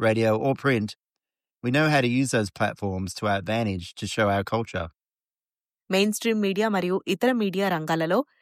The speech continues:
Speaker 2: Aboriginal ప్రజలకు ప్రాతినిధ్యం మెరుగుపరిచే విధంగా మార్పులు అవసరమంటున్నారు. దీనర్థం స్వదేశీ ప్రజలకు అవకాశాలని కల్పించడమే కాకుండా వారి కథనాలను ఎలా ఎంచుకోవాలి, ఎలా చెప్పాలి అనే వాటిలో కూడా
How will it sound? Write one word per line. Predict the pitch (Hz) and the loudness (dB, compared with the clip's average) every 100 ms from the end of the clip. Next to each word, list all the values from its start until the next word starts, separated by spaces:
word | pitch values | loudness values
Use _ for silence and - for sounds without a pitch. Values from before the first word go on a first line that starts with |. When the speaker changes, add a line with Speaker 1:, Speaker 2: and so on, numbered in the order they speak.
| - | 0
Speaker 2:
Aboriginal | 185 254 277 - 285 | 4 4 2 0 -4
ప్రజలకు | 254 190 185 190 214 | -2 0 0 -2 0
ప్రాతినిధ్యం | 190 151 185 196 185 208 185 | 2 2 2 -4 -2 -2 0
మెరుగుపరిచే | 160 185 214 185 202 | -2 -2 -2 -2 -4
విధంగా | 175 151 156 190 - - | -4 -4 -2 -2 -2 -2
మార్పులు | 165 180 - 208 - | 0 0 -2 -2 -2
అవసరమంటున్నారు. | 147 160 151 147 - 156 156 - _ _ _ 185 | -2 -2 -6 -4 -2 -2 -2 -10 _ _ _ 0
దీనర్థం | 214 202 170 208 285 | 4 4 2 0 0
స్వదేశీ | - 190 254 - | 0 2 2 0
ప్రజలకు | 254 208 196 185 202 - | -2 0 0 0 0 2
అవకాశాలని | 165 165 196 202 214 214 202 | 0 2 0 0 0 0 0
కల్పించడమే | 175 147 165 - 175 175 | -2 -2 -6 -4 -4 -2
కాకుండా | 165 - 165 214 - | -4 -4 -2 -2 2
వారి | 190 190 | 2 2
కథనాలను | 190 170 170 196 202 175 190 - | 2 2 4 2 0 -2 -4 -2
ఎలా | 160 160 | 0 0
ఎంచుకోవాలి, | 165 156 - 165 160 165 226 - | 0 -2 -4 -2 -2 -2 -4 0
ఎలా | 175 185 | 0 2
చెప్పాలి | 208 180 165 185 196 208 175 | 0 -2 0 0 2 0 -2
అనే | 170 | -2
వాటిలో | 165 156 160 165 | -2 -2 -2 -2
కూడా | 156 175 | 0 -2